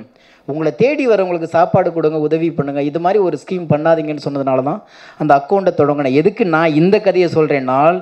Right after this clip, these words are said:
அவ்வளவு வழிகளை தாங்கிக் கொண்டு இருக்கிற உதவி இயக்குனர்கள் தான் இன்றைக்கு இயக்குனர்களாக மாறி இருக்கிறார்கள். எல்லாருமே அங்கிருந்து வந்தவங்க தானே. யாருக்கிட்டே கை நீட்டிக்கிட்டு, யார்கிட்டயே வெளில, வெளில வந்து ரோட்டுக்கல்ல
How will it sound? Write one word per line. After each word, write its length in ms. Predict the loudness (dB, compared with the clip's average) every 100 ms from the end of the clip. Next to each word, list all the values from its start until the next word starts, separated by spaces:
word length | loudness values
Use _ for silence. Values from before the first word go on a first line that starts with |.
| -6 -20 -12 0
அவ்வளவு 600 | 0 2 4 4 4 4
வழிகளை 580 | 4 2 2 2 0 0
தாங்கிக் 400 | 0 0 -2 2
கொண்டு 600 | 0 2 2 2 0 -10 _ _
இருக்கிற 440 | 2 2 4 4 4
உதவி 320 | 6 4 4 2
இயக்குனர்கள் 480 | 2 0 2 4
தான் 140 | 2 2
இன்றைக்கு 260 | -2 0 2
இயக்குனர்களாக 760 | 2 2 2 4 4 2 2
மாறி 200 | 2 0
இருக்கிறார்கள். 520 | -4 -8 -12 -12 -16 -20 _ _ _ _
எல்லாருமே 400 | 0 4 4 4
அங்கிருந்து 380 | 2 2 0 2
வந்தவங்க 360 | 0 0 0 0
தானே. 300 | -2 -4 -10 -16 _ _ _
யாருக்கிட்டே 420 | 4 4 4 2 2
கை 140 | 4 2
நீட்டிக்கிட்டு, 440 | 0 -4 -6 0 4 6
யார்கிட்டயே 320 | 4 2 2
வெளில, 180 | 4 4 2
வெளில 220 | 2 0
வந்து 200 | 0 -2 -2 -8 -2
ரோட்டுக்கல்ல 460 | 2 4 2 0